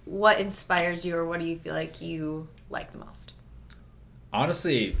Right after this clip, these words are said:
Speaker 2: it's gonna sound like a cop-out, but I like all,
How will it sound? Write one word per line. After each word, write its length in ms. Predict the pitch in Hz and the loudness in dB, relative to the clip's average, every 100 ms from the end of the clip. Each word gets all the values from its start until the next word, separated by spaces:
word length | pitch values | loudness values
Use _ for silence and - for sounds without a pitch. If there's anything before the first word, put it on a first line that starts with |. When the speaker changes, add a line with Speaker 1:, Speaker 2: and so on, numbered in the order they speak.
| - - - - - - - | 0 -4 -10 -12 -14 -14 -4
Speaker 2:
it's 140 | 139 | 2
gonna 160 | 139 131 | 8 10
sound 240 | 131 107 | 10 8
like 120 | 87 78 | 4 -2
a 40 | |
cop-out, 380 | - 87 78 - | -4 -4 -4 0
but 100 | 98 | 4
I 120 | 104 | 6
like 240 | 131 104 - | 6 4 2
all, 340 | 82 90 - | 0 0 -2